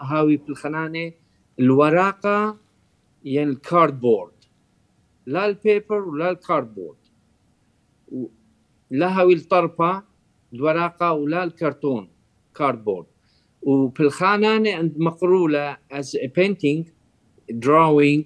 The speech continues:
أنا جرجاوي هذا القتلى، يعني ويد فريمينج،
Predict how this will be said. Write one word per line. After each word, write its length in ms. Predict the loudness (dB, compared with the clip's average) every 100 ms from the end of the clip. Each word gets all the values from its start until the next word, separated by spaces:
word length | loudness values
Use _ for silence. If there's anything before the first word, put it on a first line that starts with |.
| -6 -4
أنا 200 | -2 0
جرجاوي 920 | 0 -2 -2 -4 0 0 0 -2 -6 _ _ _ _ _
هذا 380 | -4 -2 -2 -8
القتلى، 680 | -8 -14 -14 -8 -4 -4 -6
يعني 440 | -12 -8 -4 -2
ويد 320 | 0 -2 0
فريمينج، 600 | -2 0 -2 0 -4 -6